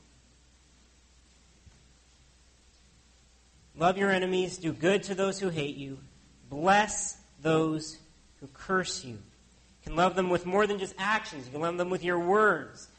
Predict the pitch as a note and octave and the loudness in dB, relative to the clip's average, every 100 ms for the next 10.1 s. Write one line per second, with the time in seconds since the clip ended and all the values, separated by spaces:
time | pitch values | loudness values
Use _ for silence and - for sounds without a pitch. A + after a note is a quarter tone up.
0 | - - G3 - A#3 A3+ - - - D3 | -8 -2 -2 2 6 6 4 -2 -14 -2
1 | D#3 G3 A3+ A#3 - A3+ F3+ G3+ A3 A3 | 6 10 10 8 2 -6 0 2 4 2
2 | G#3+ F#3 G#3+ G3+ G3+ G3 G3 G#3+ G3 F3+ | 0 -6 -4 -2 -2 -2 -2 -2 0 2
3 | E3 C#3+ - - - A3+ B3 A#3 A3 G#3 | 2 0 -8 -10 2 4 4 2 0 0
4 | - A3+ A#3 A3 G#3+ A3+ G#3 G3 D#3 - | -2 -2 0 2 4 4 4 0 -4 -6
5 | - G3+ A#3 A#3+ - A#3+ A3 A3+ A3+ A#3 | -10 -4 0 0 2 2 4 4 4 2
6 | A#3 A#3+ A#3+ A#3 A3+ A3+ A3 G#3 B3 A#3+ | 4 6 8 8 6 2 -4 0 2 2
7 | A#3 A#3 A3+ A3 G#3+ F#3+ D3+ G3 C4 C4 | 2 2 0 2 0 -2 -2 4 4 4
8 | - G3+ C#3 - - - _ _ _ _ | -2 -4 -6 -12 -20 -20 _ _ _ _
9 | _ _ _ _ _ _ _ D3 D3+ C#3+ | _ _ _ _ _ _ _ -12 -10 -10